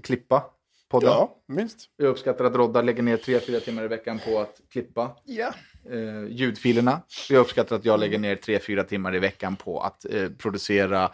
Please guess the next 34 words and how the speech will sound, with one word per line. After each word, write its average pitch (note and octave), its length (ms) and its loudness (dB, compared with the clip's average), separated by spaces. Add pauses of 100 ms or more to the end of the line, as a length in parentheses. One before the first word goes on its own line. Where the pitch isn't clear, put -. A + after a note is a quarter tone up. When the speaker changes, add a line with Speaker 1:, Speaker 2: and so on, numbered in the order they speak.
(120)
Speaker 2:
Ja. F#3 160 -6
Speaker 1:
eh, G2+ 120 0
ha G2+ 140 -2
kontakt G2 440 -2
med, G2 560 0
eh, F#2 80 -4
olika G2 320 -4
samarbetspartners G2 840 -4
eller G2 120 -8
sponsorer, G2+ 680 0 (180)
skriva A2+ 320 4
Speaker 3:
Skriva - 0 -
Speaker 1:
ma-, G#2+ 80 8
Speaker 3:
manus. A#2 400 6
Speaker 1:
skriva A2 280 6
manus, G#2+ 640 2 (320)
eh, G2+ 260 0
jobba G#2+ 380 2
med G#2+ 120 8
att G#2+ 60 8
ladda G#2+ 200 6
upp A#2 220 4
podden, A2 440 6
ladda G#2+ 220 4
upp A2 180 2
på G#2+ 300 4
Instagram, G#2+ 540 0
Speaker 2:
Ja. G#2+ 100 2
Speaker 1:
YouTube, G#2+ 340 2
sådär. A2 280 2
Speaker 2:
Ja. G#2 180 -12
Speaker 1:
Så B2+ 120 2
att, B2 160 -2
eh, A#2+ 240 6